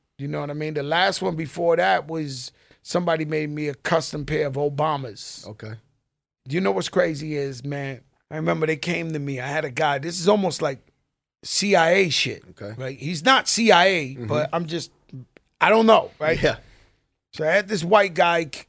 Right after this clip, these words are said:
Speaker 1: come to meet me in Miami. He says, "Hey, we want you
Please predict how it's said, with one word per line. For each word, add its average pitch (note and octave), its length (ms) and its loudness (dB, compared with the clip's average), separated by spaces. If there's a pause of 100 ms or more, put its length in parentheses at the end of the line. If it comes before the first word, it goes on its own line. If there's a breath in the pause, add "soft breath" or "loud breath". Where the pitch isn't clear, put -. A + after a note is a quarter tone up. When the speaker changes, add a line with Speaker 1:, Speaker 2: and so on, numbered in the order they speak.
(140)
Speaker 1:
come F#3 200 2
to F3 80 -4
meet F3 260 -8
me E3 200 -4
in D3 80 -4
Miami. C#3 680 -6 (400)
He C#3 140 -12
says, B2 240 -12
"Hey, C3+ 320 -10 (880)
we F3+ 140 -6
want E3+ 420 -6
you B2+ 260 -10